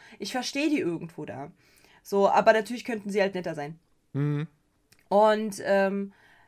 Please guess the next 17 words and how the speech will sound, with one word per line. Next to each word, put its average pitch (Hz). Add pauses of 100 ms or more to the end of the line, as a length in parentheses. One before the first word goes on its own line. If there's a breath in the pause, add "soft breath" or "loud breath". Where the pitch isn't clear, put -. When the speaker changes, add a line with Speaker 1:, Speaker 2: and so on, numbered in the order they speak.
(180 soft breath)
Speaker 1:
das 208
ist -
halt, 226
das 214
ist, 262
und 226
das 269
ist 277
halt 285
bei 262
dem 240
Film 269
auch 254
die 233
ganze 226
Zeit 262
so, 202